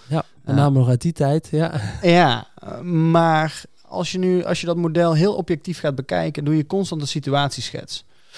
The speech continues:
Speaker 2: En wat je wil, is eigenlijk dat je die situatieschets elke ochtend even bedenkt van, wat is nu mijn situatie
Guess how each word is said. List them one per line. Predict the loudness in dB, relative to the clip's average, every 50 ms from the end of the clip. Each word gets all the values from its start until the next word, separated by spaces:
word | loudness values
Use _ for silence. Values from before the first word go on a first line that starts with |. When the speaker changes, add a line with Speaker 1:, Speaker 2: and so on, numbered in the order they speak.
| -16 -16 -16 -16 -18 -20 -20 -18 -18 -18 -18 -12 -6
Speaker 2:
En | -4 -2 0 2
wat | 2 2 2 2
je | 0 0
wil, | 4 4 4 6 4 2 0 -2 -4 -6
is | -6 -4 -4 -4
eigenlijk | -4 -4 -2 -2 -2 0 -2 -2 -2 0
dat | -2 -2 -4
je | -4
die | -4 -6
situatieschets | -4 -6 -6 -6 -6 -4 -4 -4 -6 -6 -8 -10 -10 -6 -6 -4 -4 -6 -6 -8
elke | -6 -4 -4 -4 -4
ochtend | -6 -6 -6 -6
even | -6 -4 -4 -2
bedenkt | -2 -2 -2 -4 -6
van, | -6 -8 -6 -6 0 2
wat | 2 2 2
is | 0
nu | -2 -2
mijn | -2 -2
situatie | -2 -4 -4 -2 -2 -2 -2 -2 -2 -4 -6 -8 -8 -8 -8